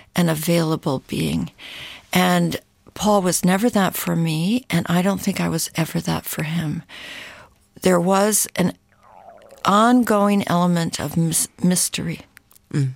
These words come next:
Speaker 2: mm, mm.
Speaker 1: And I think a respect for the other's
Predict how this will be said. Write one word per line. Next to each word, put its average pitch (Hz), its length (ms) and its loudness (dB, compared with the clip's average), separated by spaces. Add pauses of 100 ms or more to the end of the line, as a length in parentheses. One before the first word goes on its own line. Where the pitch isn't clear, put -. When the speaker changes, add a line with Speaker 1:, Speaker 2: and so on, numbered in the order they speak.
(180)
Speaker 2:
mm, 143 280 -4 (220)
mm. 165 380 -4
Speaker 1:
And 175 380 2 (100)
I 180 160 2
think - 460 -2 (240)
a 180 80 2
respect - 880 -2 (580)
for 196 140 0
the 185 180 2
other's 190 640 0